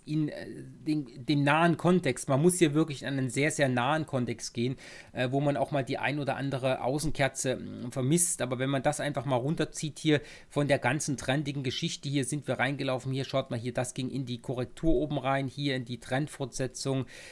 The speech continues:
äh, dann gleich wieder hoch. Also hier alles ziemlich wackelig gelandet, dann ist es ziemlich runtergelaufen. So, und dann haben wir hier eine Korrektur bekommen, die hier bis unten gelaufen ist. Und hier hatten wir so ein kleines Gezappel noch zwischendrin, wo sich dieses Level hier,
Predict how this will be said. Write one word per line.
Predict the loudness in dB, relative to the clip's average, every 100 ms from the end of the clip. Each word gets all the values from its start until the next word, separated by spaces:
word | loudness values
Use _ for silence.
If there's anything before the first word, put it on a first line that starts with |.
| -16 -6
äh, | 0
dann | 2 2 4
gleich | 6 6 6 2
wieder | 0 2
hoch. | 4 4 2
Also | -2
hier | 2 4 6
alles | 6 4 2
ziemlich | -2 0 0 2
wackelig | 2 2 -2 -2
gelandet, | 0 0 2
dann | 0 0
ist | -4
es | -4 -2
ziemlich | 2 2 2
runtergelaufen. | 2 4 2 2 2 2 2 -2 -6 -10
So, | -4 0 0
und | 2
dann | 0 0
haben | 0
wir | 0
hier | 4 4 4 -2 -12 -12 -14 -20 -20 -8
eine | -4
Korrektur | 4 6 6 4 4 4
bekommen, | 4 4 2 2 -2 -8 -12 -6
die |
hier | 2 4
bis | 2 -2
unten | -2 -2 0
gelaufen | 2 4 2 0 -4
ist. | -4
Und | -6 -4
hier | 2 4
hatten | 2 0 0
wir | 0
so | -2
ein | -4
kleines | 0 2 2 0 -4
Gezappel | -6 -4 -4 -2 -2
noch | -4
zwischendrin, | -8 -8 -6 -6 -2 0 0 0
wo | -2
sich | -4 -8
dieses | -8 -6 -4
Level | 2 2 2
hier, | 0 4 2